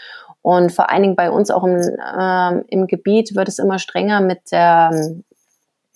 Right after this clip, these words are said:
ähm, mit der Fleischbeschau und so. Also diverse Tiere werden nicht mehr so wie früher einfach durchgewunken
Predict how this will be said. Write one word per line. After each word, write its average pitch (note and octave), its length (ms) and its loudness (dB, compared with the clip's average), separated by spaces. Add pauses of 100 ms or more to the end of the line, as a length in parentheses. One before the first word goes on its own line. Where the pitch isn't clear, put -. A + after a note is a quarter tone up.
(760)
ähm, D#3 880 2 (100)
mit F#3+ 240 -4
der F#3 80 2
Fleischbeschau B3 840 0
und A#3 260 0
so. B3+ 320 2 (520)
Also F3+ 280 0
diverse F3 440 0
Tiere G#3+ 420 0
werden F#3 360 2
nicht G#3 180 0
mehr G3 140 -2
so G3 200 2
wie G3 120 0
früher G#3+ 500 0
einfach F3+ 640 -2 (280)
durchgewunken C4 1160 0